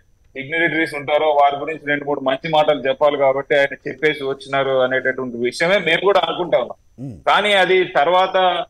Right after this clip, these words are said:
Speaker 1: తెలుగుదేశం పార్టీ వారు కానీ, ఆంధ్రజ్యోతి కానీ, ఈనాడు కానీ వీళ్ళు spin off చేయడం వల్ల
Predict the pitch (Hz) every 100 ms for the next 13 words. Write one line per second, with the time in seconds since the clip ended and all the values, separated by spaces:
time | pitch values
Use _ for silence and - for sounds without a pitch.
0 | _ _ - - 156 202 208 196 196 175
1 | 180 185 180 175 170 180 190 - - 175
2 | 180 151 175 175 170 165 170 175 165 _
3 | _ - 135 165 175 175 165 165 170 151
4 | - 170 185 180 - 165 196 196 - 180
5 | 180 165 151 165 135 143